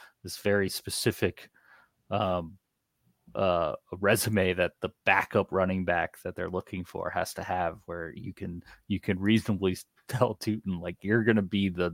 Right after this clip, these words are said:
number one, no doubt about it, lead back. We're gonna feed you over and over again, and you're gonna have no trouble getting the carries you need. But we also gotta get, like, some depth just in case, and this is gonna be our guy." So I think there's a,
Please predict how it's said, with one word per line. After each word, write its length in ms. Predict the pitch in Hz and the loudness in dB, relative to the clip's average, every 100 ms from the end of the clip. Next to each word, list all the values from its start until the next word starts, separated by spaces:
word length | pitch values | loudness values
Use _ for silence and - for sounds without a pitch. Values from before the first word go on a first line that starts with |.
| 87 | -2
number 320 | 98 104 104 | 2 4 6
one, 420 | 101 98 95 92 87 - - - _ - | 4 4 2 0 -4 -14 -20 -20 _ -2
no 240 | 98 107 | 4 6
doubt 320 | 101 101 98 95 | 6 6 6 4
about 300 | 92 90 87 | 2 2 0
it, 120 | 82 | -2
lead 280 | 92 92 87 | -4 -6 -4
back. 360 | 87 87 90 - | -2 0 -2 -6
We're 80 | 87 | -8
gonna 180 | 90 | -6
feed 560 | 87 - 95 95 95 85 | -6 -8 -4 -2 -4 -4
you 380 | 98 90 85 - | -4 -2 -2 -2
over 300 | 92 95 98 | -2 0 2
and 80 | 92 | 0
over 240 | 87 87 | -2 -4
again, 300 | 90 85 82 | -8 -6 -8
and 120 | 80 85 | -8 -12
you're 140 | 85 | -10
gonna 180 | 82 87 | -6 -2
have 200 | 95 87 | -2 0
no 200 | 95 101 | 2 2
trouble 400 | 92 - 90 90 | 2 0 0 -2
getting 240 | 87 - - | -6 -12 -12
the 80 | |
carries 420 | - 92 - - - | -6 -4 -4 -6 -8
you 80 | |
need. 240 | 71 64 - _ - - - _ _ _ _ _ | -8 -8 -10 _ -20 -20 -20 _ _ _ _ _
But 100 | 98 | 2
we 120 | 82 | 4
also 280 | 95 - 120 | 4 4 4
gotta 220 | 107 104 | 6 6
get, 280 | 90 95 - | 4 2 2
like, 160 | 95 87 | 0 -2
some 200 | - 90 | -4 0
depth 280 | 90 90 - | 2 0 -6
just 300 | 98 - 101 | -8 -8 -8
in 60 | |
case, 380 | 98 101 127 - | 0 2 2 2
and 120 | 92 | 0
this 180 | 90 - | 0 -4
is 80 | 80 | -8
gonna 160 | 90 71 | -8 -8
be 140 | 73 | -6
our 140 | 67 - | -6 -4
guy." 280 | 69 - - | -4 -4 -6
So 240 | - 85 | -4 -2
I 80 | 87 | -2
think 220 | - 101 | -6 -4
there's 240 | 104 90 | -2 -2
a, 200 | 90 76 | 0 0